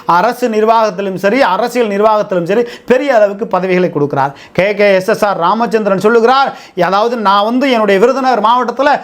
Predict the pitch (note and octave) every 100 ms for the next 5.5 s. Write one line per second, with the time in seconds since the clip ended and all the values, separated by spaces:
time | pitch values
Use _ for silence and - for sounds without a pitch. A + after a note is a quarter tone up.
0 | - - A3+ C4+ C4+ C4+ B3+ D#4 C4+ B3+
1 | C4+ C#4 A#3 A#3+ A#3+ C4+ C#4 G3+ F3+ D3+
2 | F3 E3+ D#3+ - _ - D#3+ D#3+ D#3+ A3+
3 | B3 A#3+ A3 G#3+ G3 E3 F3+ G3+ G3+ F#3+
4 | G3+ E3+ D#3 D3+ A3+ D#3+ D3+ C#3+ D3+ F#3+
5 | G3+ F3 D3+ D3 C#3